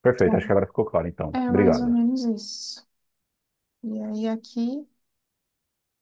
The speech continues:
Speaker 2: seria isso. A técnica utilizada talvez não seja tão aplicável pra essa, pra calibração, né? Que é mais pra,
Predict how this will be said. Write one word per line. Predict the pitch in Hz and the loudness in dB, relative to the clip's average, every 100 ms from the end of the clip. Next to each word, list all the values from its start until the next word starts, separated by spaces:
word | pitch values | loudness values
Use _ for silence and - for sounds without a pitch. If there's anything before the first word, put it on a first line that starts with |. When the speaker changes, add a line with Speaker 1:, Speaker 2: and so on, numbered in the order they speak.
| _ _ _ _ _ _ _ | _ _ _ _ _ _ _
Speaker 2:
seria | 233 226 247 | -6 -4 -4
isso. | 247 226 - - | -4 -4 -6 -10
A | 240 - | -12 -4
técnica | 233 233 254 247 240 | -4 -2 -4 -2 -4
utilizada | 240 254 240 240 233 247 269 | -2 -2 0 2 0 0 -2
talvez | 277 269 262 269 | 0 2 2 2
não | 277 | 0
seja | 269 262 | 0 0
tão | 277 277 | 0 -2
aplicável | 269 285 269 285 | -4 -4 -4 -4
pra | 277 285 269 277 | -4 -2 -2 -2
essa, | 277 285 277 _ _ _ _ _ _ _ _ | -2 -2 -4 _ _ _ _ _ _ _ _
pra | 269 269 | 0 2
calibração, | 277 269 240 294 277 - 262 240 - | 2 2 2 0 0 0 2 0 -4
né? | 240 240 247 _ | -6 -6 -8 _
Que | 240 | -2
é | |
mais | 226 214 240 233 | 0 0 0 -2
pra, | - 254 247 247 247 247 240 | 0 2 2 0 0 -2 -4